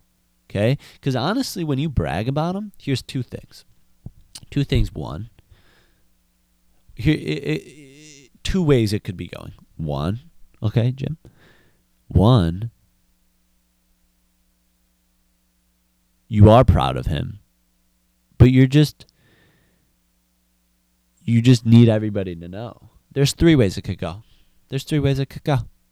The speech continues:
One, you're, you're genuinely proud of him, but you're just bragging about him. Two, you're not really proud of him. So you need to tell other people about how proud of him you are to convince yourself that you're proud of him. And three,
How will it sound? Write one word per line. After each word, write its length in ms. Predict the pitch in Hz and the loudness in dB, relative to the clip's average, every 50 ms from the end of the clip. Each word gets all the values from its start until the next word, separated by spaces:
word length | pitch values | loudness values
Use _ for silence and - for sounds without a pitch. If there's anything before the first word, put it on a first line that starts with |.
| - - | -20 -12
One, 320 | - 110 113 123 131 139 127 | -6 -2 -2 -2 -2 -2 -2
you're, 140 | 117 117 113 - | -2 -2 -2 -2
you're 140 | 110 117 117 | -2 -2 -2
genuinely 360 | - 127 120 113 110 101 90 | 0 -2 -2 -2 -2 -2 0
proud 260 | - - 82 82 85 | 0 0 0 -2 -6
of 60 | 82 | -8
him, 140 | 85 85 85 | -8 -8 -8
but 80 | 90 85 | -8 -8
you're 140 | 82 85 | -8 -8
just 200 | 73 78 76 - | -10 -12 -12 -10
bragging 300 | - 71 60 - - 67 | -10 -10 -8 -8 -10 -12
about 200 | 65 - - 76 | -12 -12 -12 -12
him. 100 | 73 - - _ - - _ _ - - | -12 -14 -16 _ -20 -20 _ _ -20 -20
Two, 480 | - - 147 156 147 113 92 85 - _ _ _ _ _ _ _ - | -6 -2 2 2 2 2 0 -2 -6 _ _ _ _ _ _ _ -20
you're 140 | - 95 92 | -16 -12 -10
not 260 | 95 107 135 - - | -8 -8 -8 -4 -2
really 220 | 139 139 117 92 | -2 0 0 -2
proud 380 | - - - - 71 87 113 113 | -2 -2 -4 -2 -2 -2 -2 -2
of 120 | 95 - | -2 -4
him. 200 | - 82 76 - - - - _ _ _ _ _ _ _ _ _ _ _ _ _ _ _ _ _ - | -6 -10 -12 -14 -16 -18 -20 _ _ _ _ _ _ _ _ _ _ _ _ _ _ _ _ _ -6
So 120 | - 104 | -2 0
you 100 | 110 113 | 0 0
need 160 | 117 120 107 | 0 -2 -2
to 60 | 107 | -2
tell 440 | - - - - 117 107 120 135 135 | 0 0 0 0 0 -4 -4 -2 -2
other 200 | 123 107 101 90 | -2 -2 -4 -2
people 340 | - - - 107 - 90 80 | -2 -2 -2 -4 -6 -6 -6
about 300 | 69 73 76 71 76 - | -8 -8 -10 -10 -10 -12
how 200 | - 82 87 104 | -10 -10 -10 -10
proud 480 | - - - - - - 76 87 95 90 | -10 -12 -14 -14 -10 -8 -6 -6 -6 -6
of 100 | 78 78 | -8 -8
him 140 | 76 73 | -10 -10
you 140 | 73 71 73 | -10 -8 -8
are 160 | 73 73 73 | -8 -8 -8
to 120 | - - 78 | -10 -10 -12
convince 540 | - - - - 82 82 92 113 127 120 - | -12 -10 -10 -10 -10 -8 -8 -8 -8 -8 -8
yourself 440 | 90 78 - - 73 64 62 - - _ _ _ _ _ _ _ _ _ _ _ _ | -12 -12 -10 -10 -10 -10 -10 -12 -14 _ _ _ _ _ _ _ _ _ _ _ _
that 140 | - - 53 | -16 -14 -10
you're 160 | 64 76 82 | -8 -8 -8
proud 340 | - - - 55 65 73 67 | -6 -6 -6 -4 -6 -6 -8
of 100 | 52 - | -8 -10
him. 180 | - - - - _ _ _ _ _ _ _ _ _ _ _ _ _ _ _ _ | -12 -14 -14 -16 _ _ _ _ _ _ _ _ _ _ _ _ _ _ _ _
And 200 | - 85 78 71 | -10 -10 -10 -10
three, 500 | - - 76 76 78 85 92 110 127 139 | -10 -8 -6 -6 -4 -4 -4 -4 -6 -8